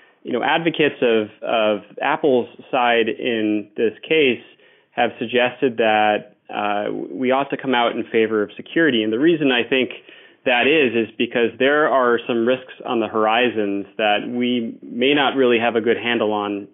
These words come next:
just yet. And perhaps we don't wanna tip the scales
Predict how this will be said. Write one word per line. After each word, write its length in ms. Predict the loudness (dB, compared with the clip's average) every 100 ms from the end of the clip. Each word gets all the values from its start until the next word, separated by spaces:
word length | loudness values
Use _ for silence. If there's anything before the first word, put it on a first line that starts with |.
| -6
just 280 | -6 -4 -2
yet. 320 | 0 -2 -4 -18 -20 _ -8
And 380 | -2 0 0 -2 -2
perhaps 360 | -2 0 -2 -2
we 100 | -2
don't 200 | -2 -2
wanna 260 | -2 -2 -2
tip 240 | -4 -6
the 80 | -8 -4
scales 320 | 0 0